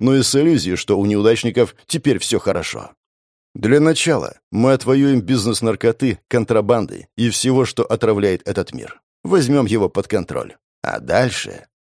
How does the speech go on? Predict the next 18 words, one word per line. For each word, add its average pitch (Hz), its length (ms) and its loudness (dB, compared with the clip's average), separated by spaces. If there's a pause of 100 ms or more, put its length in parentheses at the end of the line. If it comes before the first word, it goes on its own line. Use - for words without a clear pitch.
(120)
Ну, 98 300 -2
а - 100 4
дальше 233 400 0
просто 196 400 0
будем 165 300 2
кормить 147 360 2
с - 60 -8
ложечки 139 420 0
тех, 143 300 0 (140)
кто - 160 -2
этим 135 240 0
занимался 127 560 2
раньше. - 440 -2 (200)
Давать 95 380 0
крохи, 120 480 2 (140)
забирая 107 600 2
весь 120 360 -2
хлеб. - 380 -12